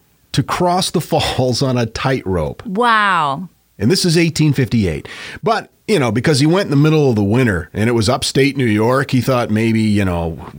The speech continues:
Speaker 1: well, he saw all the ice and snow on both banks and the violent wind. Um, he decided that not a good time to climb on a tightrope and hang over a gorge. So
Speaker 2: You know, <laughs> honestly, it's not a great time to do a whole lot in
Speaker 1: No.
Speaker 2: the Northeast
Speaker 1: No.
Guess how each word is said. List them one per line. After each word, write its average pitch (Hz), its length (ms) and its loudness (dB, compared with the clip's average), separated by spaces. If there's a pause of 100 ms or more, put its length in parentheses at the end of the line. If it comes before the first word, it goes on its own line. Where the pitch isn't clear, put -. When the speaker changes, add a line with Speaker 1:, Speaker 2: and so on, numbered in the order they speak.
(100)
Speaker 1:
well, 80 200 -6
he 82 60 -6
saw 113 180 -2
all 95 220 0
the 87 320 -4
ice 98 320 -2
and 82 140 -4
snow 101 600 0
on 85 140 0
both 95 280 -2
banks 98 400 -4
and 90 80 -2
the 82 60 -2
violent 98 420 -4
wind. 95 480 -2 (420)
Um, 107 520 0
he - 180 -2
decided 143 640 2
that 113 360 -2
not 190 180 2
a 185 40 0
good 165 180 0
time 160 300 2
to 104 260 -2 (280)
climb 156 360 -2
on 143 160 0
a 107 60 -2
tightrope 107 640 -2
and 92 140 -2
hang 147 260 -2
over 139 280 2
a 110 60 0
gorge. 117 600 -2 (180)
So - 140 0
Speaker 2:
You 143 120 2
know, - 40 -6 (120)
<laughs> - 120 -8
honestly, 247 500 0
it's 175 160 -4
not 196 200 0
a 208 40 -2
great 160 240 -2
time 165 240 -2
to 151 60 -6
do 151 220 -2
a 135 60 -4
whole 175 380 0
lot 175 340 0
in 143 80 4
Speaker 1:
No. 147 100 4
Speaker 2:
the 156 40 2
Northeast 220 680 0 (140)
Speaker 1:
No. 180 200 -6